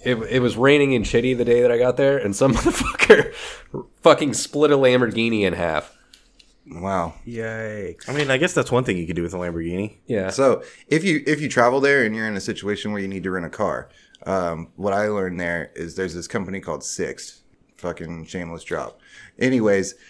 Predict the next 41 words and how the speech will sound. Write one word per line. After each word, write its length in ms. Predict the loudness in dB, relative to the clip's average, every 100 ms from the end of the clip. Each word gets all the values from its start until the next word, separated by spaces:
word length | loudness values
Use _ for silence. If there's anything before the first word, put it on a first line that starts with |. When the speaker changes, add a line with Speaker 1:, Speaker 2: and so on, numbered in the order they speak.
| _ 2
Speaker 2:
their, 360 | 4 4 2
uh, 260 | 2 2 0 -6 _ _
the, 120 | -4 -2
their 220 | -2 0
whole, 480 | 2 2 2 -2 -6
uh, 280 | -6 -4 -6 -8 _ _
schematic 680 | -16 -8 -4 -2 -2 -2 -4
behind 340 | -8 -6 -6
how 200 | -4 -4
they 140 | -2 -4
do 140 | -6
car 260 | -6 -4 -4
rentals 360 | -2 -2 -4 -6
is 160 | -8 -4
they 140 | -4 -4
only 400 | -6 -6 -6 -4
rent 380 | -4 -4 -6 -8
luxury 440 | -6 -6 -6 -10
cars, 420 | -6 -6 -6 -8 -6
right? 320 | -4 -4 -6
So, 260 | -8 -6
like, 360 | -2 -2 -4 -8 _ _ _
but 180 | 0 4
they 300 | 4 2 -6 -18 -4
also 320 | 0 2 0
stay 220 | -2 -2 -2
competitive 640 | -4 0 0 0 -2 -4
with 180 | -6 -6
the 160 | -4 -4
other 220 | -4 -4
car 180 | -4 -6
rental 240 | -6 -4
rates, 460 | -2 -2 -4 -16 -20 _
which 160 | -16
is 140 | -16 -8
crazy. 400 | -6 -6 -10 -10
So 400 | -4 -2 -2 -6 -16 _ _ _
if 140 | -6
you 60 | -2
use 360 | 0 0 0 -2
them, 520 | -2 -2 -4 -8 -14